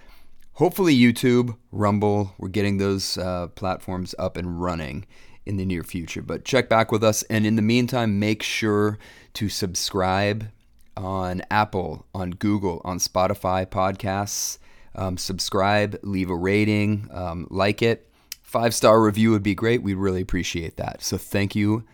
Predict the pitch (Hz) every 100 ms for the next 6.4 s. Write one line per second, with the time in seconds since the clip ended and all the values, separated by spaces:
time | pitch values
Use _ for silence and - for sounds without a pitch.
0 | _ _ - 98 95 95 92 - - 92
1 | 92 90 87 78 - _ _ _ _ _
2 | _ _ _ _ - - - 135 127 -
3 | - - - 175 262 147 110 110 104 110
4 | 107 - 110 101 98 98 95 - 95 95
5 | 95 - 127 120 101 95 95 101 90 90
6 | 92 110 -